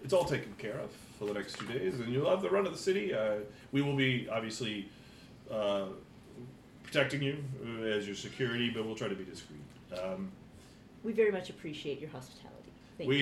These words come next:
Speaker 1: we've added more security due to the obvious threat of whatever group is after you.
Speaker 2: Mm-hmm.
Speaker 1: Um, here in the city, it'll be much easier to intervene. Um,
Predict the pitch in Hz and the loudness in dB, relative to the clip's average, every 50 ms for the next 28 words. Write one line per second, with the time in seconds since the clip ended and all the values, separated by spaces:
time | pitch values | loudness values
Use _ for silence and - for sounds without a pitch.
0 | 135 135 131 127 139 143 147 143 135 127 123 123 127 127 127 127 127 127 127 - | 6 4 4 2 2 4 6 6 6 4 4 2 4 4 6 4 4 2 0 -4
1 | - - - 127 - - 139 131 131 127 127 123 120 110 107 104 101 - 104 101 | -8 -10 -10 -10 -4 0 2 2 2 2 0 -2 -2 -4 -6 -6 -6 -6 -6 -6
2 | 95 92 92 90 87 87 92 92 98 95 95 92 95 95 92 92 - - - - | -6 -6 -6 -8 -10 -10 -6 -4 -2 -2 -2 -2 -2 -4 -4 -6 -6 -8 -10 -12
3 | - - - 104 98 95 95 - - 87 87 90 92 90 87 - - - - - | -12 -8 -6 -6 -4 -6 -6 -8 -10 -6 -6 -4 -4 -4 -6 -10 -14 -18 -18 -16
4 | 87 87 95 101 107 123 120 117 117 123 120 117 117 104 95 90 98 104 104 101 | -10 -6 -2 0 0 0 0 0 0 0 0 0 -2 -4 -4 -6 -6 -4 -2 -2
5 | 101 98 - - - - - - - - - - - - - 98 95 92 90 87 | -2 -4 -6 -10 -16 -20 -20 -20 -20 -20 -20 -20 -20 -12 -8 -6 -4 -4 -6 -8
6 | - - - - - - - - - - 151 151 156 165 175 180 180 - - - | -10 -10 -10 -8 -6 -6 -6 -6 -6 -4 -4 -2 -2 -2 -2 -4 -4 -6 -8 -8
7 | 214 196 208 214 240 339 - - - - - - - - - - 104 104 104 104 | -6 -4 -2 -2 -2 -2 -4 -6 -12 -16 -16 -14 -12 -6 -4 -2 0 0 0 0
8 | 101 101 101 98 - - - - - - - - - - - - - - - - | -2 -2 -4 -6 -8 -10 -14 -18 -18 -18 -18 -18 -18 -18 -18 -18 -18 -18 -18 -18
9 | - - - - - - - - 170 170 160 143 135 156 143 131 123 117 110 104 | -18 -18 -18 -18 -18 -14 -6 -2 -2 2 2 2 2 2 2 2 2 2 2 0
10 | 107 104 104 107 113 110 107 107 - 110 104 101 98 98 98 95 92 92 92 92 | -2 -4 -2 0 2 2 2 2 0 -4 -4 -2 -2 -2 -2 -2 -2 -4 -6 -6
11 | 90 87 95 104 110 117 113 113 120 123 - - - - - - - - - - | -8 -8 -8 -6 -6 -6 -6 -6 -8 -10 -10 -14 -18 -20 -20 -20 -20 -20 -20 -20
12 | - - - - - - - - 90 85 85 85 | -20 -20 -20 -20 -20 -18 -16 -12 -12 -10 -10 -12